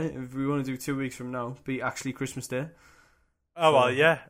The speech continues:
Speaker 1: that's, that's no
Speaker 2: uh,
Speaker 1: good. We can't
Speaker 2: well, well, well, you're saying that 'cause, yeah, this episode will be out on the Friday the eighteenth
Speaker 1: Yeah,
Speaker 2: of
Speaker 1: there you go.
Speaker 2: December.
Speaker 1: Oh, yeah, yeah.
Speaker 2: So the, the, so the, yeah, so then the next one after that will be out on New Year's Day, the first of January. Um,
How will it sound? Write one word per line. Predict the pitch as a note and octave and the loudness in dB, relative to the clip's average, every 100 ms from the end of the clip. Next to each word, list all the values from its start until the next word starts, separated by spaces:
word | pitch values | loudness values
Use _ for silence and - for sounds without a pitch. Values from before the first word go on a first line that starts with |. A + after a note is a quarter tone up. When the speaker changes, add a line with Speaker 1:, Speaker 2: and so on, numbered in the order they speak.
| C#3+ | -4
Speaker 1:
that's, | C3+ B2 | 0 2
that's | A2+ A#2+ | 4 4
no | D3 | 2
Speaker 2:
uh, | |
Speaker 1:
good. | C3+ B2+ | 0 -2
We | C3 | 0
can't | D#3+ C#3+ C#3 | 2 2 2
Speaker 2:
well, | G3+ | 2
well, | G3 G3 | 6 8
well, | F3 F#3+ | 8 8
you're | F3+ | 8
saying | - G3 | 4 2
that | F3+ D3 | 0 0
'cause, | E3 - | -4 0
yeah, | F3 | 0
this | E3 F3+ | 2 -2
episode | F3+ D#3+ - D#3+ D#3 | -4 -4 -4 -2 -2
will | D3 | -2
be | C#3+ C#3+ | 0 0
out | C#3+ C3+ | 0 -2
on | C#3 | -4
the | C3 C3 B2+ B2+ | 0 2 0 -2
Friday | - D3+ C#3+ C3 | -2 2 2 0
the | B2+ | -2
eighteenth | B2 B2 A#2 G#2+ - - - - - _ _ _ - | -2 -6 -10 -12 -18 -18 -20 -20 -20 _ _ _ -20
Speaker 1:
Yeah, | A#2 A2+ | -14 -12
Speaker 2:
of | G#2+ | -8
Speaker 1:
there | A#2+ | -6
you | |
go. | A2+ | -6
Speaker 2:
December. | A2+ A2+ G2+ G#2 - | -6 -6 -6 -8 -8
Speaker 1:
Oh, | B2 | -12
yeah, | A#2+ | -12
yeah. | A#2 | -10
Speaker 2:
So | C#3 | -8
the, | D3 C#3+ | -4 -4
the, | C#3 D#3 | -2 -2
so | D#3 F3+ | 2 2
the, | E3 E3+ D#3+ | 4 4 2
yeah, | E3 | -2
so | - D#3 | -2 0
then | D3+ C#3+ | -2 -2
the | |
next | C#3 C#3+ | -6 -8
one | D3 C#3+ | -6 -6
after | - | -4
that | B2 | -6
will | A2 | -4
be | A2 | -4
out | B2 | -4
on | A2+ A#2 A2 G#2 _ | -4 -8 -10 -18 _
New | A#2 | -8
Year's | A2+ G2+ | -8 -8
Day, | B2 A#2 G#2 | -8 -6 -8
the | |
first | G2 A#2+ A2 | -8 -6 -6
of | A#2 | -8
January. | A#2 A2+ G2 F#2 _ _ _ _ _ _ _ - | -10 -10 -12 -20 _ _ _ _ _ _ _ -8
Um, | A2 A2 A2 A2 | -4 -2 -2 -6